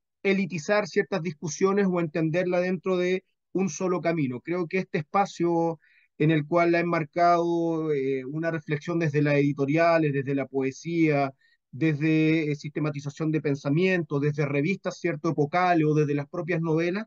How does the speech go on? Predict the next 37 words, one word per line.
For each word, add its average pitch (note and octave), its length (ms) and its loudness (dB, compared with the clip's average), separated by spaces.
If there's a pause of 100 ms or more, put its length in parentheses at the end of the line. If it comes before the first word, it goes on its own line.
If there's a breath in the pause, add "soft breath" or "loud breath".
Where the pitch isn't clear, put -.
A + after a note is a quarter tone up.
(400)
también E3 340 4
nos F3+ 140 0
plantean F3+ 600 -2
que, F3+ 420 0
eh, D3+ 100 -4
que D#3+ 100 -4
la D#3 120 0
disputa, F3 420 -2
digamos, F3+ 520 2
es, F3 280 -6
eh, E3 300 -2
debe E3+ 200 -2
ser E3+ 140 -6
mucho F3 280 -2
más D#3+ 220 -4
amplia C3 380 -2 (600 soft breath)
y D3+ 160 -2
que F3 520 4
efectivamente F#3+ 880 0
nos F3+ 220 -4
permite, F3 1500 -2
eh, - 20 -16 (180)
también F3 680 -2
tener F3 260 0
una F3+ 140 0
lectura E3 360 -2
crítica, E3+ 380 -4
porque D#3 280 -6
se D3+ 160 -4
nos E3 180 0
ha E3+ 40 -4
presentado F3+ 580 -2
como E3+ 220 0
que F3 100 -4
el E3 100 2
neoliberalismo E3+ 800 2
casi A3+ 500 -6